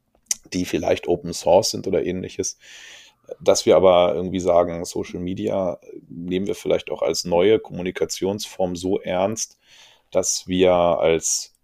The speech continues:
ähm, Gesellschaft uns vielleicht einen Kanal bauen, der einfach gemeinwohlorientiert ist oder ähnliches, das haben wir ja gar nicht. Ja, also da, da fallen mir zumindest jetzt keine Projekte ein.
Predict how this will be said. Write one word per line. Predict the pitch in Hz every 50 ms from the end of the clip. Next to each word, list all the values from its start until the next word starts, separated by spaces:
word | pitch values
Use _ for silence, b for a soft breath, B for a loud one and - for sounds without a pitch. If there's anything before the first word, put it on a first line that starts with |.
| _ _ _ _ _ _
ähm, | - 90 90 87 87 87 85 85 82 80 80 82 80 87
Gesellschaft | 85 - 78 82 82 104 147 - - 226 202 - _ -
uns | - 85 85 -
vielleicht | - - - 76 - - - _
einen | 80 80 78
Kanal | - - 78 80 82 80 82 82 85 90 87
bauen, | - 85 82 78 82 82 87 85 82 b b b b b b b _ -
der | 90 87 87 85 85 87 87 - _ _ _ - _
einfach | 87 87 - - 95 - _
gemeinwohlorientiert | - 80 76 73 90 135 170 170 143 113 98 - - 90 90 90 85 87 90 _ - - 87 87 -
ist | - - -
oder | - - -
ähnliches, | - 80 85 87 87 - - - -
das | - - -
haben | 95 95 95
wir | 90 87
ja | 87 80
gar | - 78 85 90
nicht. | 92 76 - - - - _ _ _
Ja, | 82 87 85 85
also | - - 80 - 80
da, | 82 80 80 80 82 - _ _
da | _ 85
fallen | - - 85 87 90 92
mir | 92 95 107 113 -
zumindest | - - 98 98 95 92 - -
jetzt | 90 82 -
keine | - - 87 92 92
Projekte | - _ _ 90 87 82 - _ - 85 71
ein. | 76 80 80 92 110 113